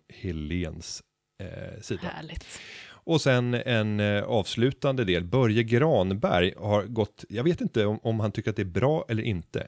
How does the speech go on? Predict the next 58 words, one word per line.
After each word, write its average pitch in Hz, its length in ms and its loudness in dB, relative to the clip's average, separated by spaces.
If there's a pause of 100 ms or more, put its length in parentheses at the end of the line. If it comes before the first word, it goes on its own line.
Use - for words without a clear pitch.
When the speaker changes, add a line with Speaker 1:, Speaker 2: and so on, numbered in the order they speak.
(140)
Speaker 1:
extra 156 440 -2
mycket 135 320 -4
skitsnack 143 800 -4
i 98 100 -8
senaste 90 400 -4
Företagarpodden. 95 640 0
Speaker 2:
Han, 87 140 -4
han 247 180 6
får 262 140 0
återkomma, 220 520 4
det 175 100 -4
kan 269 240 6
ju 285 60 4
vara 202 100 4
positivt. 196 500 -2
Speaker 1:
Ja, 139 100 4
ut-, 143 300 0
utan 147 480 0
någon, 113 320 2
Speaker 2:
Ja. 127 80 -4
Speaker 1:
eh, 127 200 -6
glad 113 580 4
gubbe, 110 420 2
smiley 104 280 2
Speaker 2:
Bara 214 180 8
Speaker 1:
eller 101 100 2
Speaker 2:
punkt. 113 200 4
Speaker 1:
applåder. 101 240 2
Speaker 2:
Är 90 40 0 (280)
Speaker 1:
Nej, 143 340 2
Speaker 2:
det - 60 -6
punkt, 233 180 2
Speaker 1:
nej, 131 140 4
Speaker 2:
eller? 185 180 2
Speaker 1:
inte 147 180 4
Speaker 2:
Nej. 240 80 4
Speaker 1:
ens 117 200 2
punkt, 110 380 -2
utan - 120 -2
Speaker 2:
Nej. 120 80 0
Speaker 1:
bara 104 100 2
hashtag 101 320 -2
Företagarpodden. 92 720 -2
Ingenting 104 360 -2
mer. 92 140 -8 (140)
Speaker 2:
Eh, 180 1080 -2
jag 220 160 0
får 233 80 0
en 220 100 2
känsla 208 460 0
av 180 60 0
att 185 100 -4
det 190 60 -4
inte 190 200 -4
är 185 40 -4
helt 190 280 -4
positivt, 285 680 2
men 202 380 0